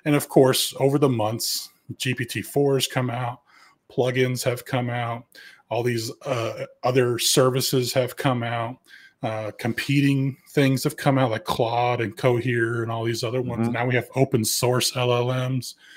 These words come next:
Speaker 1: And so, <clears throat> um, and then obviously I use Jasper as well. And Jasper was good.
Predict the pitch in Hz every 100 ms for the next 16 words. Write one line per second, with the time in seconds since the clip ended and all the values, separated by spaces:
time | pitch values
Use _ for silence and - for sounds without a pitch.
0 | - - - _ _ 151 139 - 156 143
1 | 135 - _ - - - - - 135 123
2 | 113 117 - 151 151 135 _ _ - 135
3 | 139 - 139 127 123 123 - 123 123 -
4 | 117 110 107 110 165 175 110 107 - _
5 | _ _ _ _ - - 139 170 202 -
6 | 196 143 117 113 147 120 110